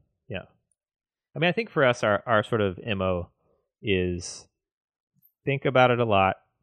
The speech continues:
try not to screw up in a glorious fashion,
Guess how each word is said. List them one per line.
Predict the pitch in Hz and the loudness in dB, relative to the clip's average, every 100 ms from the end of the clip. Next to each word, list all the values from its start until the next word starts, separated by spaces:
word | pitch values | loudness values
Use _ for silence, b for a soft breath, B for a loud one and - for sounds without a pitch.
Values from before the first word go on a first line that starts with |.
| _ _ | _ _
try | - - 110 123 | -14 0 2 2
not | 120 - | 0 -4
to | 113 | -8
screw | - - _ _ - 110 | -10 -14 _ _ 0 2
up | 101 | 4
in | 104 | 0
a | |
glorious | 98 98 95 95 87 | -4 -2 -2 -2 -6
fashion, | - 101 87 98 90 87 | -4 -4 -2 -4 -6 -8